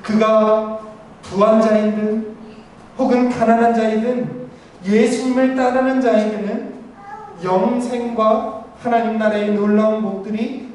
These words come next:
주어진다라는 사실입니다. 여러분, 오늘 우리가 예수님을 따르는 일에 걸림돌이 되는 것은 무엇이 있습니까?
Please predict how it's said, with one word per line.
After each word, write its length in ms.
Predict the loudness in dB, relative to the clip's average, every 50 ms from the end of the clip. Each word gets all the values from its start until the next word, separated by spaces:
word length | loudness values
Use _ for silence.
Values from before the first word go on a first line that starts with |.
| -20
주어진다라는 800 | -18 -10 -6 -4 -2 -2 -2 -4 -4 -4 -4 -2 -2 -4 -4 -6
사실입니다. 680 | -8 -8 -8 -8 -8 -8 -8 -10 -10 -8 -8 -8 -8 -10 -12 -14 -18 -20 -20 -20 -20 -20 -20 -20 -20 -20 -20 -20 -20 -20 -20 -20 -12 -6
여러분, 480 | 0 2 4 4 4 4 4 2 2 2
오늘 300 | 2 4 4 4 4 2
우리가 760 | 2 2 2 2 2 2 0 0 0 0 0 -2 -2 -4 -6 -8 -12 -8 -4
예수님을 540 | -2 0 0 0 0 -2 -2 -2 -2 0 0
따르는 500 | 0 0 0 -2 -2 -4 -4 -4 -6 -6
일에 540 | -6 -6 -6 -6 -4 -6 -6 -8 -10 -14 -16 -18 -20 -20 -20 -20 -20 -12
걸림돌이 640 | -4 0 0 2 4 4 4 2 2 2 2 2
되는 260 | 2 2 0 0 -2 -2
것은 300 | -4 -4 -4 -4 -4 -4
무엇이 400 | -2 0 2 2 2 2 0 -2
있습니까? 480 | -4 -6 -8 -10 -12 -12 -12 -14 -14